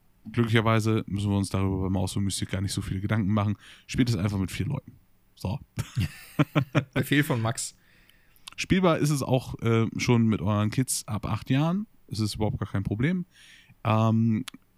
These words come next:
Speaker 1: das Ganze ist mit einer Komplexität auf Boardgame Geek von zwei Komma sieben fünf,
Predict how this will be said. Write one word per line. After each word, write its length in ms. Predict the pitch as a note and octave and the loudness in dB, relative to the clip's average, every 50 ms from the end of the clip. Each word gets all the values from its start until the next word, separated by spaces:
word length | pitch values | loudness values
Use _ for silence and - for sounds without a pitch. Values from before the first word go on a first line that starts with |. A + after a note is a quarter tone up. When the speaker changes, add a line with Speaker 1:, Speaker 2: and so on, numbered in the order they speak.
| _ | _
Speaker 1:
das 160 | - A2 G2+ - | -6 -4 -2 0
Ganze 240 | A#2+ A#2 A2 B2 | 0 0 2 2
ist 100 | A2+ G#2+ | 2 2
mit 100 | B2 A2+ | 2 2
einer 100 | E2+ G#2+ | 2 2
Komplexität 680 | - - G#2+ G#2 A2+ G#2+ - - G#2+ - - A#2+ B2 A#2+ | 2 0 0 2 0 0 0 -2 -2 0 0 0 0 0
auf 180 | - - G#2 - | -2 -4 -4 -2
Boardgame 380 | - G2+ A2+ A#2 - A#2+ A2+ A2 | -2 -2 -2 0 0 0 0 0
Geek 180 | A2 A#2 A2+ | -2 -4 -4
von 160 | - - G2+ | -2 -4 -4
zwei 160 | - - G#2 G2+ | -4 -4 -6 -4
Komma 220 | - A2 A2 A2 | -2 0 0 0
sieben 220 | G2+ G#2 G2+ G2+ | -2 -2 -4 -4
fünf, 300 | G2+ - G#2 G#2 A#2 B2 | -2 0 2 2 2 2